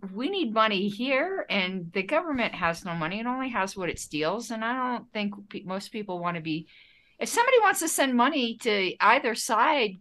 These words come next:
go for it, but we don't send stolen money over there. But I agree with Dave Smith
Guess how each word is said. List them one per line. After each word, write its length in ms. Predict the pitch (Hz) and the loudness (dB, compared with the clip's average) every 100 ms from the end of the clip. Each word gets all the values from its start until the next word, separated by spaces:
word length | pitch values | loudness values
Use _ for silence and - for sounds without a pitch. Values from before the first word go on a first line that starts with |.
| _ | _
go 240 | 240 262 | 0 2
for 420 | 349 - 151 147 185 | 0 -2 2 4 4
it, 200 | 330 - _ - - - | 2 -2 _ -20 -20 -8
but 440 | 160 202 190 170 - _ - | 2 4 6 4 0 _ -12
we 220 | 185 220 | -6 -2
don't 300 | 233 226 240 | -2 -2 -4
send 240 | 240 202 | -4 -4
stolen 400 | 202 220 247 320 | -2 -2 0 0
money 280 | 214 175 170 | 0 0 -2
over 160 | 165 175 | -4 -2
there. 240 | 196 220 | 0 -2
But 320 | 208 208 190 - | 0 0 0 2
I 140 | 214 277 | 2 2
agree 320 | 349 262 262 | 0 -2 0
with 180 | 233 214 | 0 0
Dave 280 | 220 180 | -2 -2
Smith 440 | 175 - 214 330 | -4 -4 -2 0